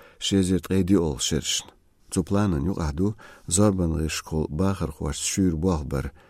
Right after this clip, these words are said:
цу алшван хажин рицк даца. Дела республика кулур юлшу, уцамгар гучи сих годо и амбулатории. Үш ирю, гүмся, шейла,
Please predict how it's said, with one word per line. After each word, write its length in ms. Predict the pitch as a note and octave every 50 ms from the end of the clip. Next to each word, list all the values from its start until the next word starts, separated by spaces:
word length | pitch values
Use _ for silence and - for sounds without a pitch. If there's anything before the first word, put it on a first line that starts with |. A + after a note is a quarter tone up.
| _ _ -
цу 120 | - - F2+
алшван 460 | D#2+ F#2 F#2+ F#2 F2 - - C#2+ C2
хажин 400 | C#2+ - F2 D#2+ D#2+ D2 C#2+ D#2+
рицк 260 | E2 F2+ E2 - -
даца. 460 | D#2+ D#2 D2+ C#2 - - - D2 D#2 - - - - _ _ _ _ _ -
Дела 360 | - - E2+ F#2+ G#2 G#2+ G#2+ - - - - - - - -
республика 680 | - G#2 G#2+ - - F#2+ D#2+ D2+ D#2 - - C2 C#2 -
кулур 340 | - A2 G#2 G2 F2+ E2 D#2
юлшу, 500 | D#2 C#2 C2 - - - F#2 G2 G#2 - - - - - - - _
уцамгар 580 | - G2 G#2 G2+ - - E2 D#2+ D#2+ D2+ D#2 C#2+
гучи 300 | D2+ F2+ F#2+ - - E2 D#2 D2+ C#2 - - F2+ F2+ F#2 F2+ - - D#2 D2 - -
сих 340 | - - - G2 F#2 - -
годо 500 | - C#2+ D2+ F2+ G2 E2+ E2+ D#2 C#2 C#2 - - - - - - - -
и 180 | G2 G2 G2+ - -
амбулатории. 800 | - F#2 F#2+ E2+ D#2+ D2 D2 C#2 - - A#1+ A#1+ - - - D#2+ - _ _ _ _ _ - _
Үш 200 | - F#2 - -
ирю, 440 | G2 G#2+ A2+ G#2+ E2+ E2 F#2+ G#2+ A2 - - - - - -
гүмся, 580 | F2+ G2 G#2+ G2 E2 - - E2 E2+ F#2+ G#2+ -
шейла, 600 | - - - - G2 F#2+ F#2+ F2 E2+ F2 C#3 -